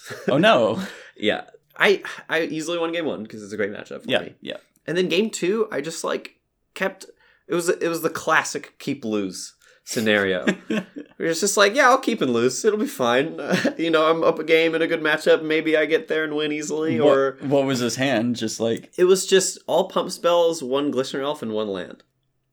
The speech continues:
Speaker 1: on the draw.
Speaker 2: So you just had to put the Glistener Elf into play.
Speaker 1: So I just played it and
Speaker 2: And it got
Speaker 1: bolted it,
Speaker 2: bolted.
Speaker 1: of course.
Speaker 2: Yep.
Speaker 1: And then I never draw a new le-, drew, drew another land.
Speaker 2: Yeah.
Speaker 1: Um, all of the ways that I could lose in this matchup were just in this hand, and I was just like,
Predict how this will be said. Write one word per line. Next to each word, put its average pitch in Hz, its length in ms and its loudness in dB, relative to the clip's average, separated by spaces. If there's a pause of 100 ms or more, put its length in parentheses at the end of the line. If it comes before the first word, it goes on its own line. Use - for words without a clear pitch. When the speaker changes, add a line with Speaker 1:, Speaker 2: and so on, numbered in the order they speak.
Speaker 1:
on 120 120 -4
the 110 60 -2
draw. 95 220 -4
Speaker 2:
So - 140 -4
you 107 80 0
just 110 180 -2
had 104 220 0
to 113 80 0
put 110 160 -2
the 110 80 -2
Glistener 95 320 -2
Elf 101 180 -2
into 101 160 -2
play. 101 400 0
Speaker 1:
So - 80 -2
I 254 60 2
just - 120 -6
played 160 220 8
it 170 160 6
and - 180 -2
Speaker 2:
And 110 200 -2
it - 20 2
got 117 200 4
Speaker 1:
bolted 113 100 0
it, 127 160 2
Speaker 2:
bolted. 110 180 0
Speaker 1:
of - 140 2
course. 113 480 0
Speaker 2:
Yep. 107 100 4
Speaker 1:
And 123 100 6
then 120 80 4
I 123 100 4
never 123 200 2
draw 123 160 4
a 131 60 2
new 135 160 0
le-, 151 160 -4
drew, 127 340 -6
drew 127 180 -4
another 135 240 0
land. 120 380 -2
Speaker 2:
Yeah. 95 320 -4
Speaker 1:
Um, 107 640 -4
all 151 280 4
of 151 60 -10
the 151 100 4
ways 123 280 4
that 113 100 -4
I 113 60 0
could 104 180 -12
lose 104 300 -2
in 101 60 -8
this 98 120 -8
matchup 92 400 -6
were 104 120 -2
just - 180 -12
in 101 100 -8
this 104 160 -8
hand, 98 300 -6
and 95 120 -8
I 87 40 -8
was 85 120 -10
just 90 140 -14
like, 87 300 -12